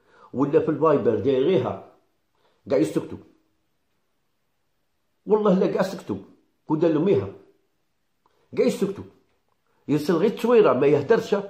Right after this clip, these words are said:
يرسل لهم في الفايبر، يرسل لهذو تاع الهداف، يرسل لهم: "هاك". يدير لهم: "هاك". ايا والله واحد ما يهدر.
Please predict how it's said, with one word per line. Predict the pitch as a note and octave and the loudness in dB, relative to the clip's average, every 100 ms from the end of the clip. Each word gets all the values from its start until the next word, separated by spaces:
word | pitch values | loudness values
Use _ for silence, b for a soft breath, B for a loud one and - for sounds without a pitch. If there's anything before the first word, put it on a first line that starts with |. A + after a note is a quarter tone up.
| B B B B | B B B B
يرسل | C#3 D#3+ E3 | -4 0 0
لهم | D#3+ | 2
في | F3+ | 0
الفايبر، | D#3 E3+ D#3+ A#3 G3 | 2 2 4 4 4
يرسل | D3+ - D3+ D3 D3+ D3 B B | 2 2 0 0 0 -2 B B
لهذو | B2+ C#3+ C#3+ | 0 0 0
تاع | D3 - C3+ | 0 0 0
الهداف، | C3 C#3+ E3 B3+ A#3+ - - b b b - | -2 -2 2 0 0 -10 -20 b b b -14
يرسل | A#2 D3 | -6 -4
لهم: | B2+ | -2
"هاك". | B2+ G2+ - _ _ _ _ _ _ - | -2 -4 -8 _ _ _ _ _ _ -10
يدير | A#2 D3 | -4 -2
لهم: | B2 | 0
"هاك". | A#2+ - - _ _ _ _ _ _ _ B2 | -2 -4 -12 _ _ _ _ _ _ _ 2
ايا | B2+ | 4
والله | A#2+ A2+ | 4 2
واحد | A2 G2+ G#2+ | 0 -2 -2
ما | G2+ | -4
يهدر. | G2 | -4